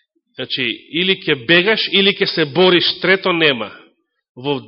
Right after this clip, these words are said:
момент, значи, во дел од секунда треба да одлучиш што ќе правиш. Или ќе бегаш,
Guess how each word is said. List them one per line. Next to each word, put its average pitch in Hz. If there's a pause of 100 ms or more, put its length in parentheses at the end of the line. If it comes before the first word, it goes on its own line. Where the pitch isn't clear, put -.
(120)
момент, 170
значи, 139
во 135
дел 196
од -
секунда 208
треба 202
да 175
одлучиш 208
што -
ќе 202
правиш. 143 (600)
Или 220
ќе 160
бегаш, 165